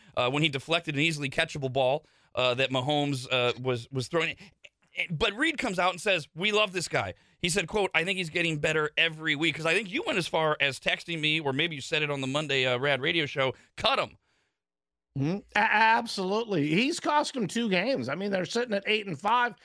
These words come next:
Speaker 2: By rights, they should be sitting at ten and three right now. He's, a-, and it's very seldom do you see a player outside of a quarterback or something that actually has that much effect on two different games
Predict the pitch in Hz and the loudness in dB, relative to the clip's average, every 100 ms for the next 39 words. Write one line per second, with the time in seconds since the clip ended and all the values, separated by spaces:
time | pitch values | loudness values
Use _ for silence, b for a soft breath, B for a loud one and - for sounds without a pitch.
0 | B B B B 202 220 202 302 262 226 | B B B B 2 4 4 2 0 -6
1 | 220 220 202 - 220 202 160 170 196 233 | -4 -4 -2 0 0 -2 -2 0 0 -2
2 | 170 170 247 277 202 165 160 170 175 185 | -2 0 2 2 0 0 0 2 2 -2
3 | 220 160 B B B B 233 - 220 214 | -6 -10 B B B B -2 2 2 0
4 | 175 233 311 311 214 151 - - - 233 | 0 2 2 0 -6 -8 -16 -12 -4 0
5 | 277 269 214 185 185 - 247 208 - - | 2 2 0 -2 -4 -4 -4 -4 -4 -2
6 | 214 226 196 190 - 202 180 151 - 180 | 0 2 2 0 0 0 0 -4 -6 0
7 | 240 240 170 151 143 151 170 170 170 165 | 2 2 2 0 -2 -6 -6 -4 -4 -2
8 | 160 - 170 214 - 214 175 180 185 160 | -2 2 2 0 -4 -4 0 0 0 0
9 | 180 196 190 165 131 185 170 _ b b | -2 -2 -4 -4 -2 -2 -2 _ b b
10 | b 175 180 151 - - 262 196 190 233 | b -2 -2 -6 -8 0 0 2 0 -2
11 | 240 220 185 160 190 220 170 135 | -4 -6 -6 -4 -2 -2 -4 -8